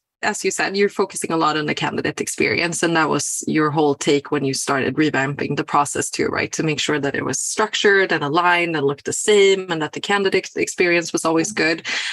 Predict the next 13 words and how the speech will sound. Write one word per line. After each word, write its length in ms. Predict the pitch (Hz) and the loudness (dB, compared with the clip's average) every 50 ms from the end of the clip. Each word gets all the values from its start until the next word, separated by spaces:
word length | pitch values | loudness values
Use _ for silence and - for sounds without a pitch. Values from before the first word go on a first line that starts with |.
| - - | -6 -2
But 240 | - 196 190 - - - _ _ _ _ | -2 -2 -2 -2 -4 -10 _ _ _ _
you 360 | - 190 196 202 202 208 202 | -4 0 2 4 6 6 6
also 320 | - 196 208 208 - - 214 | 6 4 2 2 2 0 0
had 240 | 202 202 185 170 170 | 2 0 0 0 0
a 120 | 165 160 | 0 0
really, 460 | 160 170 165 165 160 165 160 156 151 | 2 2 2 4 4 4 4 2 2
like, 300 | - - 147 143 - - - - _ _ _ _ _ _ _ | 0 -2 -4 -4 -6 -8 -16 -18 _ _ _ _ _ _ _
heavy 280 | - 208 214 196 196 196 | -2 0 0 2 2 2
focus 460 | - - 156 151 - 160 160 - - | 2 2 0 0 2 0 0 0 0
on 180 | - 156 156 151 | -2 -2 -2 -2
employer 340 | 147 151 - 156 151 151 143 | -4 -4 -2 0 2 2 2
branding 640 | 151 151 143 143 147 160 170 190 196 208 214 214 214 | 2 2 2 2 2 2 2 2 2 2 2 0 0
in 500 | - - 165 165 160 170 170 170 170 | 0 -2 -2 0 0 0 -2 -4 -6